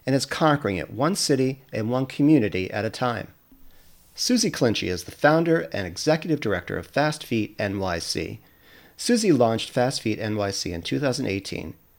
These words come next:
taking a leap of faith to follow her passion for working with adaptive athletes,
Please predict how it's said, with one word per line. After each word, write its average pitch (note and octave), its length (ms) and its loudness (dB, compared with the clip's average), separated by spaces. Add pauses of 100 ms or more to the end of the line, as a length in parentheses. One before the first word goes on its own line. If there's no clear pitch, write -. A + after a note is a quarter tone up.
(180)
taking D3+ 300 4
a G2 60 -2
leap D3+ 260 -2
of A3 80 -8
faith F#2+ 340 -4
to - 80 -10
follow A2 260 -2
her G#2+ 120 -4
passion A#2 420 -2
for F#2+ 300 -6 (260)
working F#3 300 0
with G2+ 100 -2
adaptive D3 520 -2
athletes, G2 500 -6